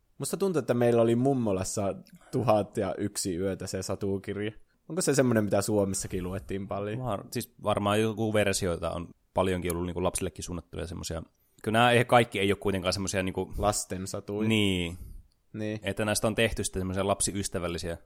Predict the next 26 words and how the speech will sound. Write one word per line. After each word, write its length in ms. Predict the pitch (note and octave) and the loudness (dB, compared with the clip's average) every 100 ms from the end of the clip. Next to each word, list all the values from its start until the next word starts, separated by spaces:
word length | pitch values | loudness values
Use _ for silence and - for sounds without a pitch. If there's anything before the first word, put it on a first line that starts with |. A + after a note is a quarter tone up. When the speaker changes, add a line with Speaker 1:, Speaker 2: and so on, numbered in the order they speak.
| _ _ - | _ _ -8
Speaker 2:
Mut 220 | G#2+ - - | -8 -8 -8
mä 140 | C#3+ D#3+ | -2 2
muistan 280 | D3 C3+ | 2 2
kyllä 180 | A#2+ A2 | 2 2
kans, 360 | A2 G#2+ G2 - - _ _ _ - | 2 0 0 -6 -12 _ _ _ -14
että 180 | - | -2
tää 100 | A2+ | 2
Aladdinista, 680 | G#2+ C3 A#2+ G2 F2+ F2+ - | 6 6 6 4 0 -4 -4
niin 180 | F#2 F#2 | -4 -4
mä 100 | A#2+ | -4
muistan 220 | C#3 C#3+ C#3 | -2 -2 -2
tästä 180 | B2+ | 0
niinku 180 | C#3 C3 - | -2 -4 4
toisenkin 580 | D3 C3 A#2 F2 E2+ | 8 8 6 -2 -4
version 560 | E2 F2 E2+ - D#2+ D#2+ - _ _ _ - | -2 0 -2 -2 -4 -6 -12 _ _ _ -6
olleen, 480 | F2+ E2+ E2 E2 E2+ | -2 -2 -2 -2 -4
mitä 120 | F2+ | -4
mä 120 | F2+ | -2
katsoin. 380 | F2 F2 - F2 - - | -2 -4 -4 -10 -8 -6
Speaker 1:
Ai 100 | A2+ | -4
siis 180 | A#2+ - | -4 -4
piirretty 560 | A2+ A2 G2+ G2 G2 | -2 0 -2 -4 -6
elokuva? 380 | G2 G2+ C#3+ A#2+ | -4 0 4 4
Speaker 2:
Mm. 200 | F#2+ E2 - | 2 -4 -8
Speaker 1:
Ai 220 | B2 C3 | -2 0
jaa. 180 | B2+ A#2 | 0 -2